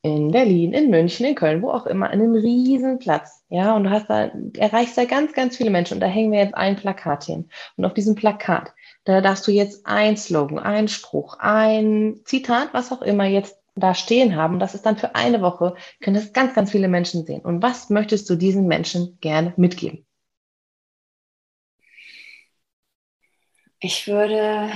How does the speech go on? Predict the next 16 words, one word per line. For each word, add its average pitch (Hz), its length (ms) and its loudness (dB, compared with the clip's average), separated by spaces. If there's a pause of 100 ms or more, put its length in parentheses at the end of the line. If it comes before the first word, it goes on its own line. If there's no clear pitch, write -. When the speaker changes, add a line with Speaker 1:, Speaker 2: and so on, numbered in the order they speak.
(320)
Speaker 2:
<laughs> 202 520 -2
das 175 160 -4
ist 180 60 -4
eine 185 160 0
sehr 180 220 0
gute 175 280 -4
Frage. 160 520 -8 (840)
Ähm, 170 1160 2 (880)
ich 180 320 -14
würde 214 480 2 (180)
ihnen 175 300 -4
gerne 214 600 -4 (640)
mitgeben, 185 880 -2
dass 190 200 -8
sie 190 120 -4
hinschauen 165 1000 -6